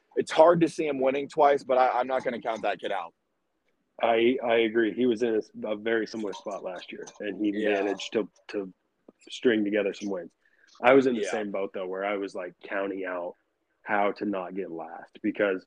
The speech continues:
Speaker 1: Yeah, that's,
Speaker 2: I mean,
Speaker 1: I'm,
Speaker 2: it's
Speaker 1: I
Speaker 2: been a year full of just, just injury after injury
Speaker 1: Yeah.
Speaker 2: after injury on, on my squad.
Speaker 1: Yeah.
Speaker 2: And,
Speaker 1: Yeah, it's
Speaker 2: I
Speaker 1: been
Speaker 2: mean,
Speaker 1: tough.
Speaker 2: and also just some poor decisions. So that
Speaker 1: Yeah.
Speaker 2: couple weeks ago when I beat Jesse, it was like,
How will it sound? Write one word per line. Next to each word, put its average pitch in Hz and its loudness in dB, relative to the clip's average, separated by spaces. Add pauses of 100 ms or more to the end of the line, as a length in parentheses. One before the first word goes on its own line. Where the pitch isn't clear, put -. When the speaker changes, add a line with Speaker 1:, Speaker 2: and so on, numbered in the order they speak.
Speaker 1:
Yeah, 110 -2
that's, 127 2
Speaker 2:
I 104 4
mean, 104 2
Speaker 1:
I'm, 127 4
Speaker 2:
it's 123 8
Speaker 1:
I 123 2
Speaker 2:
been 117 4
a 101 2
year 101 0
full 101 -2
of 90 -8
just, 92 -8 (360)
just 104 -6 (840)
injury 98 -8
after 92 -10
injury 135 2
Speaker 1:
Yeah. 113 2 (160)
Speaker 2:
after 95 -6
injury 92 -6
on, 90 -6
on 92 -4
my 92 -4
squad. 92 -4
Speaker 1:
Yeah. 101 -2
Speaker 2:
And, 85 -12 (500)
Speaker 1:
Yeah, 101 -2
it's 92 0
Speaker 2:
I 104 4
Speaker 1:
been 101 0
Speaker 2:
mean, 92 2
Speaker 1:
tough. 90 -2
Speaker 2:
and 117 4
also 120 4
just 98 -6 (120)
some 110 -4
poor 110 -4
decisions. 92 -10
So 101 -2
that 110 0
Speaker 1:
Yeah. 95 -2 (280)
Speaker 2:
couple 135 4
weeks 117 0
ago 107 -2
when 101 -4
I 95 -6
beat 98 -8
Jesse, 95 -6
it 95 -4
was 95 -8
like, 87 -6